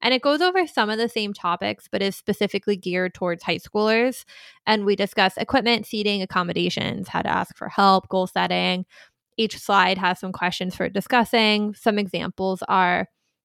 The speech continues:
think of a one to two sentence explanation of your hat system and practice with me so we can explain it if someone asks.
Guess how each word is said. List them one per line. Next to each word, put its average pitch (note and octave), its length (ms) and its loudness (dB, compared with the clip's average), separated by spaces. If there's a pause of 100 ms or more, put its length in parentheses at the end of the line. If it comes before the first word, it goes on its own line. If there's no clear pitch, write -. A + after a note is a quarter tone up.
(120)
think F#3 180 -2
of G3 100 0
a G#3 80 4
one G3+ 240 0
to A3 100 0
two G#3+ 200 -4
sentence G#3 580 -6
explanation G#3 640 -8
of G#3 100 -10
your G#3+ 100 -10
hat B3+ 220 -4
system F#3 480 -12
and F#3+ 140 -14
practice G#3+ 420 -2
with F#3 200 -8
me F3 180 -10
so - 100 -14
we F#3 120 -8
can F3+ 160 -12
explain F#3 340 -12
it F#3 100 -6
if - 120 -10
someone F3+ 320 -4
asks. - 640 -6